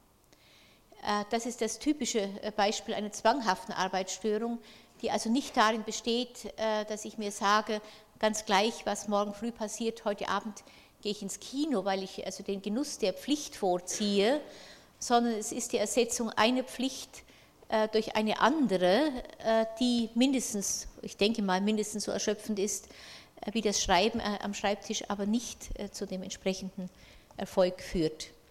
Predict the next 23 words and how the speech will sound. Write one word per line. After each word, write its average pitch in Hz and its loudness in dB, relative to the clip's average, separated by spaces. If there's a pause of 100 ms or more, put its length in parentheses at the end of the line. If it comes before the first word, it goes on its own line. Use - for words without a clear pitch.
(1900)
Äh, 226 8 (100)
man 240 6
könnte 302 4
jetzt, 247 4
äh, - -2 (280)
eine 226 2
solche, 233 2
äh, 220 0 (220)
Arbeitsstörung, 208 2 (480)
äh, 220 -2
ganz 247 2
verschieden 277 0
interpretieren, 240 0
je 240 0
nachdem, 240 2 (520)
äh, 226 0
welche 247 6
Erfahrungen, 208 4
äh, 220 -4 (100)
der, 208 -2
äh, 202 -4
Patient, 214 0 (600)
äh, 214 0